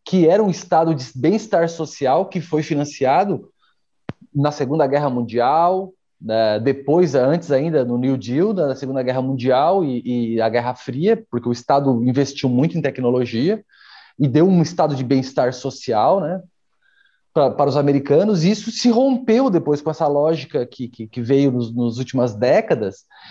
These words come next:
e as vantagens competitivas em arranjos produtivos, era mais barato tu fazer isso no sudeste da Ásia e depois na China. E a China absorveu todo aquele setor produtivo, os americanos começaram a perder, é,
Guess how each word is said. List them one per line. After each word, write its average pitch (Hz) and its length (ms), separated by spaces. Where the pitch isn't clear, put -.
e 196 120
as 214 120
vantagens 220 460
competitivas 190 960
em 143 80
arranjos 139 600
produtivos, 156 800
era 202 180
mais 208 160
barato 196 320
tu 254 100
fazer 226 260
isso 233 120
no 240 80
sudeste 175 480
da 156 300
Ásia 185 400
e 269 80
depois 208 260
na 202 140
China. 214 440
E 240 40
a 208 60
China 180 240
absorveu 170 500
todo 220 200
aquele 156 240
setor 135 260
produtivo, 135 680
os 139 100
americanos 160 460
começaram 170 420
a 185 40
perder, 170 480
é, 117 320